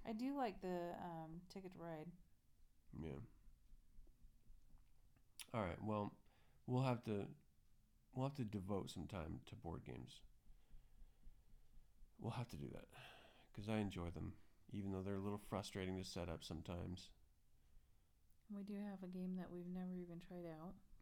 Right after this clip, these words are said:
Speaker 2: Yeah, and I've been wanting to try that one too, like, badly. But again, that's gonna be another thing that we could talk about if I did a creature feature on Nine Cents. <laughs> I did a new board game.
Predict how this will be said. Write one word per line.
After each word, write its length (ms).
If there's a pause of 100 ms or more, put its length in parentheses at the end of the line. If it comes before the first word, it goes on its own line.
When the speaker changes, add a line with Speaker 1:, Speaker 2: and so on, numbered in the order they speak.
Speaker 2:
Yeah, 340 (380)
and 120
I've 120
been 140
wanting 280
to 60
try 220
that 160
one 140
too, 320 (680)
like, 120 (120)
badly. 440 (920)
But 100
again, 500
that's 280
gonna 180
be 160
another 260
thing 200
that 80
we 80
could 140
talk 280
about 360 (560)
if 160 (180)
I 120
did 480
a 200
creature 300
feature 400
on 100
Nine 180
Cents. 340 (760)
<laughs> 440
I 40
did 160
a 80
new 140
board 260
game. 420